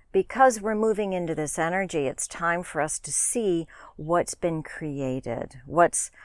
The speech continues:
really been at the foundation of humanity. And we're experiencing this also in our romantic relationships. So <laughs>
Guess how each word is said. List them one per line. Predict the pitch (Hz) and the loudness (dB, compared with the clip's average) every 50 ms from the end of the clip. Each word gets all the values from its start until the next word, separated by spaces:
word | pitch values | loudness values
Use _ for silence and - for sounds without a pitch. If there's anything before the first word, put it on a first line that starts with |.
| - - - | -20 -14 -6
really | 160 185 214 226 214 202 190 175 | -2 2 4 4 4 4 2 0
been | 143 - 185 185 185 180 170 165 165 156 - | 2 4 4 6 6 6 6 4 4 2 0
at | - 151 135 - | -2 -2 -2 -2
the | 156 | -4
foundation | 139 - - 160 147 147 147 151 147 135 143 135 143 151 151 - - - 131 123 127 123 120 - - | -6 -2 0 2 2 2 2 2 0 0 0 0 0 -2 -4 -6 -6 -6 -4 -4 -4 -4 -6 -6 -2
of | 135 143 139 135 143 | 2 2 2 2 0
humanity. | - - 185 190 196 214 247 269 247 165 139 135 - - - - - - - - - - - - - - | -6 -4 -4 -2 -2 -2 -2 -2 0 -2 -2 -2 -4 -6 -6 -6 -10 -12 -14 -20 -20 -20 -20 -20 -10 -2
And | - 180 170 165 160 156 156 156 156 156 160 160 156 - - _ _ _ - _ _ _ - - | 0 4 6 6 6 6 6 4 4 0 -2 -2 -6 -10 -20 _ _ _ -20 _ _ _ -18 -10
we're | - 165 165 185 185 180 180 175 - | -4 2 6 8 10 10 10 10 10
experiencing | - 170 - - - - 180 175 170 170 170 170 175 - - 160 165 160 | 6 2 0 -2 0 2 4 4 4 4 4 2 2 2 0 2 2 2
this | 151 147 156 160 - - | 2 2 2 0 0 0
also | - 180 196 214 214 - - 156 135 135 131 - - - | 2 4 4 4 2 0 -4 -4 -4 -4 -4 -8 -10 -12
in | - 156 156 160 | -10 -10 -8 -8
our | 156 151 147 147 147 147 147 151 151 - | -8 -8 -8 -6 -8 -8 -8 -10 -10 -8
romantic | 165 160 156 156 151 147 147 - - 147 - - | -8 -6 -6 -6 -6 -8 -8 -10 -12 -14 -12 -10
relationships. | 139 143 135 139 143 - - 127 127 - - - - - - - - _ _ _ - | -8 -6 -6 -6 -8 -8 -10 -12 -12 -12 -10 -10 -10 -10 -10 -14 -16 _ _ _ -14
So | - - - 151 143 143 135 123 113 - - - - - - - - | -6 0 2 2 2 2 0 -2 -6 -12 -20 -20 -20 -20 -18 -10 -10
<laughs> | 175 | -10